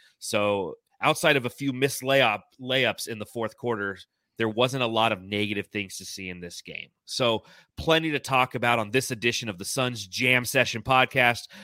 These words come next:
We thank you for joining us, whether you're watching along live currently on Facebook, YouTube, or Twitter, or if you're watching this later on YouTube or listening to the podcast, wherever you get your podcast. Thank you for spending some time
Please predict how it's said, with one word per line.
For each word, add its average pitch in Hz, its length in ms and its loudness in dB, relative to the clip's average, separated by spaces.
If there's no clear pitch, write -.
We 139 140 2
thank 151 400 0
you 156 100 -4
for 139 160 -10
joining 135 400 -4
us, 131 220 -4
whether 120 180 -2
you're 113 80 -4
watching 131 380 0
along 117 300 0
live 120 340 -2
currently 135 500 -2
on 101 180 -4
Facebook, - 600 -2
YouTube, 120 340 -2
or 107 60 -4
Twitter, 160 440 -2
or 120 120 0
if 120 100 -8
you're 117 80 -6
watching 120 400 -2
this 117 160 -12
later 127 340 0
on 123 140 -2
YouTube 135 320 -2
or 160 80 -4
listening 185 320 -8
to 123 60 -14
the 127 100 -6
podcast, 117 640 -4
wherever 135 400 0
you 120 160 2
get 107 160 2
your 107 120 -4
podcast. 90 680 -6
Thank 143 340 2
you 87 240 -12
for 113 80 -6
spending 113 320 0
some 104 160 -10
time 101 400 -4